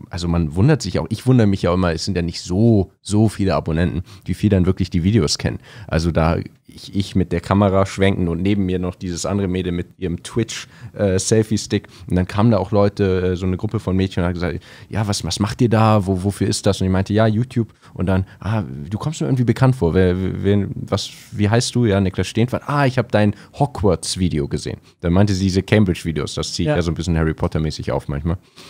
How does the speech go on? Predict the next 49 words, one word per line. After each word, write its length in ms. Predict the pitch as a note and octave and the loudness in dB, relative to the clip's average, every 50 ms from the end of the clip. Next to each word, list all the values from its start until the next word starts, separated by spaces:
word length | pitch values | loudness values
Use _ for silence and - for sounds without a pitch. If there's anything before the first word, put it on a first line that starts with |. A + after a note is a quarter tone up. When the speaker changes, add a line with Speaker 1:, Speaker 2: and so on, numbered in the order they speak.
| - - - - - | -20 -18 -14 -8 -2
Speaker 1:
Und, 420 | - E2+ D#2+ D#2 D#2+ D#2 D2+ - | 0 2 2 4 2 2 0 0
äh, 240 | D#2 D#2 D2+ D#2 D#2+ | 0 0 0 0 0
Speaker 2:
Hab 60 | D2+ - | 0 0
ich 160 | G3+ F2+ F#2+ | 2 4 4
auch 80 | G#2 | 4
Speaker 1:
dann 80 | G#2 G2 | 4 4
Speaker 2:
gesehen. 280 | C3+ A#2 G#2+ G#2+ G2+ G#2 | 2 0 -2 -2 -2 0
Speaker 1:
fünf 200 | - G#2 G#2 - | 2 2 2 0
Sprechwunsch, 720 | - - E2+ F2 - - B2+ C#3 D#3+ E3 - - - - | -4 -4 -4 -4 -2 0 -2 -2 -2 -2 -4 -8 -6 -4
äh, 180 | A#2 A2+ A#2+ | -2 -2 -2
kannten 240 | - - B2+ B2+ - | 0 0 -2 0 0
die 80 | A#2+ B2 | 0 0
natürlich 360 | B2 B2+ - C3 A#2+ - A#2 | 0 -2 -2 -4 -4 -2 -2
auch. 240 | A2 - - - - _ _ _ - | -2 -2 -4 -6 -16 _ _ _ -6
Speaker 2:
Das, 100 | C#3 C#3 | -4 0
man 160 | D3 D#3 C#3 | 2 2 2
darf 200 | B2 D3 F3 G3 | 2 2 0 0
sich 160 | - - F3+ | -2 -6 -4
auch 60 | C3 C#3+ | -4 -2
tatsächlich, 400 | C#3+ B2+ C3 D#3 E3 E3 D#3 C#3+ | -2 0 0 -2 -2 -2 -4 -2
glaub 180 | D3 C#3 C3+ | 0 2 2
ich, 80 | C3+ B2+ | 2 0
nicht 180 | C#3+ D3+ - - | 0 -2 0 -2
davon 260 | C#3 B2+ - C3+ B2+ | -2 0 2 2 2
leiten 280 | A#2+ A#2+ C3 C#3+ - C3 | 2 2 2 0 0 -2
lassen, 460 | B2+ B2+ A#2+ - C3 B2 A#2+ A#2 A#2 | -2 -2 -2 0 0 -2 0 0 -2
was 180 | A#2+ B2 - | -2 -2 0
man 100 | C3+ B2+ | 0 0
jetzt 160 | B2 A#2 A2+ A#2+ | 0 0 -2 -4
wirklich 240 | B2+ B2 B2 - | -4 -6 -6 -10
für 300 | - - B2 A#2 A2+ A2 - _ _ _ _ _ _ - | -6 -2 -2 0 0 -2 -4 _ _ _ _ _ _ -4
Abonnenten 680 | - C3+ C3+ C#3+ C#3+ C3 C3+ C#3 C#3+ - D#3 D3 C#3+ C3 | -2 2 4 4 4 4 4 4 4 2 2 2 2 2
hat. 220 | D#3 D3 - - - | 0 -2 -4 -6 -4
Das 140 | B2+ A2+ - | -4 -4 -2
sind 100 | C#3+ C#3+ | -2 -2
natürlich 300 | C3+ B2 - C3+ B2+ - | -2 -2 -2 -2 -2 -2
so 60 | B2 | -2
die 100 | A2 G#2 | -4 -4
treuesten, 720 | - - - A2 B2+ D3 D#3 - - - - D#3+ D#3+ D#3+ - _ _ _ _ _ _ _ - | -6 -4 0 2 2 2 2 0 -4 -4 -2 -2 -2 -2 -4 _ _ _ _ _ _ _ 0
die 60 | B2+ | 2
einen 80 | A#2+ | 4
auf 120 | A#2+ A2+ A2 | 4 4 2
jeden 180 | A#2+ A#2+ A2+ | 2 2 0
Fall 200 | G#2+ - A#2+ C3+ | 0 0 0 0
erkennen. 420 | D#3 D#3+ - - D#3+ D3+ D#3 D#3 D3+ _ _ _ _ _ _ _ | 0 -2 -2 0 0 0 0 -2 -4 _ _ _ _ _ _ _
Man 140 | - C3 B2+ | 0 2 2
darf 160 | C3+ C3 - | 2 2 2
nicht 120 | E3 - | 0 0
unterschätzen, 760 | E3 D#3 - D#3 C3 - D#3+ D#3 D#3 - - D3+ D3 D3 C3+ | 0 0 0 0 0 0 -2 -2 -2 -2 0 0 0 0 0